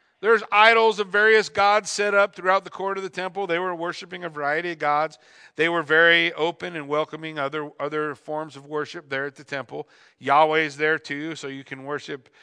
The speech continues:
Yahweh, but you can also get, you know, a quick prayer into Baal or Ashtoreth or Molech. You can, you can cover all your bases. We have a one, one-stop shop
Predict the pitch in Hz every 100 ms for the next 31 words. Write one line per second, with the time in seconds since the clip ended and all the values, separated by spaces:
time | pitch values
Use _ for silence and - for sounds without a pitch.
0 | _ _ - 143 160 160 165 160 151 131
1 | 131 143 147 156 147 143 143 - 143 131
2 | 127 - 151 - - 147 143 131 123 131
3 | 135 135 135 139 117 127 135 - 135 135
4 | 131 123 107 123 135 135 131 131 117 110
5 | 95 _ _ _ 147 135 127 113 147 139
6 | 135 143 143 135 131 135 127 139 135 127
7 | 127 127 117 113 131 135 123 - _ _
8 | 139 143 - 135 123 - 120 123 - _